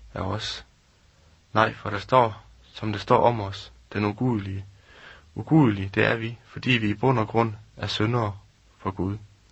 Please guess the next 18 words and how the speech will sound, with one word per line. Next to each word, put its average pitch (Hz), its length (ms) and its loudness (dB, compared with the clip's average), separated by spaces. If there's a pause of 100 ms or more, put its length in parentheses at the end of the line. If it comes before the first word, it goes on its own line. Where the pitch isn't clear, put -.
(2500)
"Hør," 127 260 6 (200)
siger 98 380 -2
Esajas, 95 640 -2 (880)
"denne 123 220 6
frelse 107 460 0 (160)
kan 101 160 -2
også 110 220 2
blive 95 240 -6
din 101 380 -4 (680)
i - 80 -6
troen 107 520 0
på 101 120 0
Jesus. 95 600 -4 (1300)
Han, 127 300 0 (320)
der 107 100 2
retfærdiggør 101 720 0 (140)
den 95 140 -4
ugudelige." 98 680 -4